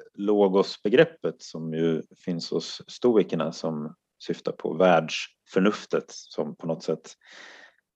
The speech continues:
är liksom en rationell princip för universum och sådär. Och, eh, jag minns en text av Ratzinger när han gör en liten reflektion kring, alltså i Johannes evangeliet finns ju den här kopplingen till logos där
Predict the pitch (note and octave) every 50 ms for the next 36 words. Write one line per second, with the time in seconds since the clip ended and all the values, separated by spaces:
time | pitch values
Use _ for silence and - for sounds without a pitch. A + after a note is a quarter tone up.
0 | _ - - E2 E2 E2 E2 E2 E2 - - E2+ E2 D#2+ D#2 D2+ D#2 - - -
1 | - F#2+ - - G2+ F#2+ F#2 F#2 F#2 F2+ F2 F2 E2+ E2 - - - F#2 F2 E2+
2 | - F#2+ F2+ E2+ E2+ - - - - - F2+ E2+ E2+ E2 F2 E2+ E2 E2 E2+ F2
3 | - - - - F2 F2+ - - - F2+ E2 D#2+ D#2+ - _ _ _ - - -
4 | _ _ _ _ _ _ _ _ _ - - - _ _ _ - - E2+ E2 D#2+
5 | D#2+ D#2+ E2 E2+ E2 E2 - - E2+ E2 D#2+ D#2+ D#2 D2+ - - - - F#2 -
6 | - - - - F2 E2 E2 F2 A2 D3+ D3+ - - - - F#2+ F2+ E2+ E2 D#2+
7 | D#2 E2 E2 D#2 D#2+ E2 D#2 D#2 D#2 D#2+ - _ _ _ _ _ _ _ - F2+
8 | F2 E2+ E2+ E2 E2 E2+ E2+ - - E2+ - - - F#2+ - - A#2+ A#2+ A2+ G#2+
9 | G#2 - F#2+ F2 F2+ F#2 G2 - G2 F#2+ F2+ F#2 - _ _ _ _ _ _ _
10 | _ _ _ _ _ - A#2+ A#2+ A#2+ A2+ A2+ A2 A2 G#2 G#2 A#2 A2 A2 A#2 A#2
11 | A2+ G2 F#2 F2+ - - G#2 F2+ F2+ - - - - - - G1+ G1+ - - D#2+
12 | E2 - - - - F#2 - _ - A2+ B2 B2+ A#2+ G#2+ F#2 - F#2+ F2+ F2+ -
13 | - _ _ - - G2 G#2+ G#2+ G#2+ G2 F#2 F#2 F#2 - - E2 E2+ E2